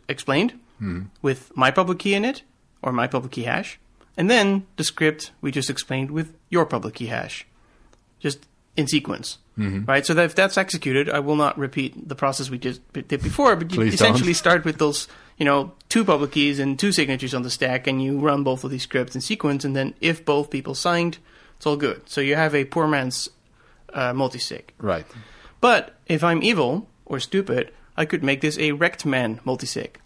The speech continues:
Speaker 1: Sorry for the joke. And that is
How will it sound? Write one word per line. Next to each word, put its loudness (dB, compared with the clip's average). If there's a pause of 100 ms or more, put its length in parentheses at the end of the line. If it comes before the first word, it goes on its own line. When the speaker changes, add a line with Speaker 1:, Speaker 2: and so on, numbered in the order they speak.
Speaker 1:
Sorry -6
for -12
the -10
joke. -2 (720)
And 6 (360)
that 2
is 0